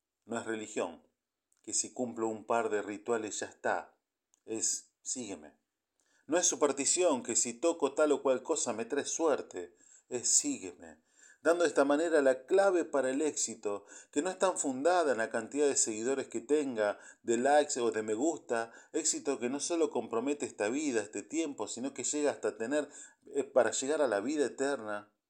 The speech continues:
Y si de persona exitosa se trata, mira a Noé. ¿Se acuerda?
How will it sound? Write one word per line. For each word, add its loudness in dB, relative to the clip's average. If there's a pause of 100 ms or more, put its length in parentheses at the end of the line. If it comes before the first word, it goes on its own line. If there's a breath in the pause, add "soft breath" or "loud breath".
(760)
Y -2
si 4
de 6
persona 0
exitosa -2
se -2
trata, -2 (640)
mira -4
a 0
Noé. -6 (460)
¿Se -8
acuerda? 2